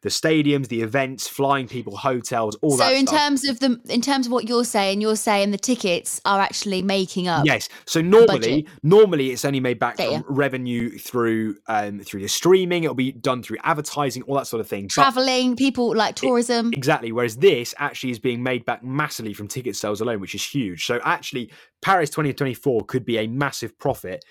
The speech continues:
Speaker 1: for the country, um, as in the country of France, of course. So there you go. Thought that was story number three.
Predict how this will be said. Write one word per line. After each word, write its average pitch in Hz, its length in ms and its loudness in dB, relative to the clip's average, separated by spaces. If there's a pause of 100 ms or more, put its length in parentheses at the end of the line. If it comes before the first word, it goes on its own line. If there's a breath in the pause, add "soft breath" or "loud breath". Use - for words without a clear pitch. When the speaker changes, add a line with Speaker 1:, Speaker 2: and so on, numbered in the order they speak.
(140 soft breath)
Speaker 1:
for 135 220 -2
the 110 40 -2
country, 95 600 -10
um, 104 200 -4
as 90 120 -8
in 92 80 -10
the 92 40 -12
country 90 240 -10
of 85 80 -8
France, 92 280 -8
of - 20 -20
course. 90 320 -12
So 214 220 2 (280 loud breath)
there 269 120 6
you 247 100 4
go. 233 180 4
Thought 214 260 2
that 180 60 -2
was 160 140 -4
story 190 320 0
number 151 180 -2
three. 139 440 -2